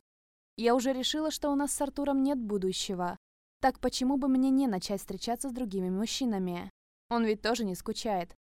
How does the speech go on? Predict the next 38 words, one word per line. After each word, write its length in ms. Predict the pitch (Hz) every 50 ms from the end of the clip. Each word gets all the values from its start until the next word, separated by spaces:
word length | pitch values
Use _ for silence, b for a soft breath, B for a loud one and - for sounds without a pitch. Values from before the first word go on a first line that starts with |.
| _ _
как 240 | - 294 262 - 240
я 100 | 214 208
имела 300 | 202 196 196 190 190 185
возможность 560 | 190 190 190 220 240 247 240 254 - - -
убедиться 480 | 220 196 214 190 233 277 - - 302
по 160 | - - 285 -
той 180 | - 196 208
фотографии 640 | 208 - 202 - 180 180 185 180 175 - 208 226 240
с 40 |
Дашей. 540 | 233 233 254 233 220 - - 190 175 185 202 - _ _ _ _ _ _ _
К 60 | -
тому 320 | - - 240 226 220 233 254
же 80 | 233
Николай, 420 | 226 220 214 - 208 202 214 226 240
судя 260 | - - 226 202 202
по 140 | - - 196
марке 320 | 196 196 214 226 - 208
его 160 | 202 190 196
машины, 540 | 190 190 190 - - 254 247 233 214 180 185 - _ _ -
явно 300 | 254 262 285 311 311 311
не 240 | 302 294 294 294 285
имеет 300 | 277 277 277 285 - -
отношения 600 | 262 - 240 233 220 - - 226 240 254 269 277
к 100 | - -
рейтингам 420 | 240 190 180 - 190 185 190 214 254
Forbes. 460 | 247 - - 247 190 180 - - - - _ _ _ _ _ _ _ _ _ _ _ _ _ _ _ _ _ _ _ _ _
А 120 | 226 226
это 200 | 240 254 - -
именно 380 | - - 233 220 214 208 208 196
то, 140 | - 226 233
что 160 | - - 220
мне 180 | 202 190 190 190
нужно. 540 | 190 190 196 185 175 190 185 185 185 202 196 - _ _ _ _ _ _ _ -
Мне 200 | 233 240 254 254
необходим 460 | 262 262 262 - 262 247 233 277 269
именно 300 | - 269 269 262 269 269
такой 360 | - 277 277 - - 294 262
мужчина, 580 | 220 220 233 - - - 269 233 196 180 180